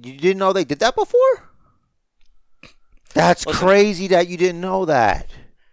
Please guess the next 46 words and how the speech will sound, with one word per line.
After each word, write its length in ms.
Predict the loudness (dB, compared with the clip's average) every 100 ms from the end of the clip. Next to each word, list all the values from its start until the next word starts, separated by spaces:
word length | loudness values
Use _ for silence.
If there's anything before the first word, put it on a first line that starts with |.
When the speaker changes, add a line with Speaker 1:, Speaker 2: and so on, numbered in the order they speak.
| _ _
Speaker 2:
I 100 | -4
try 360 | -4 -2 -2 -2
not 220 | -2 -4
to 80 | -8
think 420 | -12 -12 -14 -20 -20
because 540 | -18 -14 -10 -10 -12 -18 _ _ _ _ _ _ _ _ -6
I 100 | -6
can't, 260 | -6 -6
I 100 | -6
can't 220 | -8 -12
rely 300 | -12 -12 -10
on 80 | -12
my 80 | -12
memory. 320 | -14 -14 -16
You 100 | -16
know 100 | -8
that. 60 | -4
Speaker 1:
I'm 140 | -2
not 200 | -2 -2
sure 320 | -4 0 0
if 140 | 0 -2
it 80 | -4
was, 180 | -2
like, 160 | -2 -2
a 60 | -4
champion 560 | -6 -6 -6 -8 -10
versus 260 | -6 -6 -6
champion 840 | -8 -6 -6 -10 -12 -10 -10 -12 -20 _ -20 -20 -20 -20 _
or 460 | 0 4 6 6 4
it 240 | 2 -2
was 300 | 0 0 2
at 240 | 2 0 -4 _
one 200 | -2 0
of 60 | 0
those 220 | -2 -4
times 360 | -2 -2 -2 -2
where 180 | -2
Drew 400 | -2 -4 -4 -4
didn't 400 | -4 -4 -4 -6
have 200 | -6 -4
the 120 | -4 -4
belt 320 | 0 0 -2
and 160 | -8
Randy 360 | -6 -4 -4 -6
had 280 | -6 -6 -8
it. 160 | -14